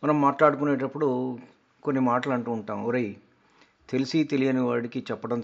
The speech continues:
చాలా కష్టం రా. తెలిసిన వాడికి చెప్పొచ్చు, తెలియని వాడికి చెప్పొచ్చు, తెలిసి తెలియని వాడికి చెప్పడం చాలా కష్టం రా" అంటాం.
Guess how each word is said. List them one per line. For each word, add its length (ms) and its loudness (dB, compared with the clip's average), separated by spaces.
చాలా 200 0
కష్టం 380 -10
రా. 140 -16
తెలిసిన 300 0
వాడికి 300 4
చెప్పొచ్చు, 600 -4
తెలియని 320 6
వాడికి 360 2
చెప్పొచ్చు, 540 -8
తెలిసి 300 2
తెలియని 280 4
వాడికి 320 0
చెప్పడం 500 -4
చాలా 220 -2
కష్టం 460 -10
రా" 60 -14
అంటాం. 340 -20